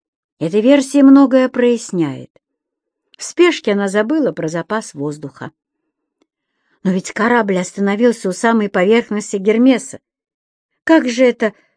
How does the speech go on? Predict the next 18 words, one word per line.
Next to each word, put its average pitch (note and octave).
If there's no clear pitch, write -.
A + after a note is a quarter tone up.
согласовать A3+
с -
вашей F#3+
версией? G#3
Выходит, C4+
что -
её A#3+
бегству F#3+
помогал G3+
экипаж F#3+
звездолёта. G#3+
Они C3
могли D4
заметить A3+
на A#3+
астероиде F#3+
искусственное F#3+
сооружение — F#3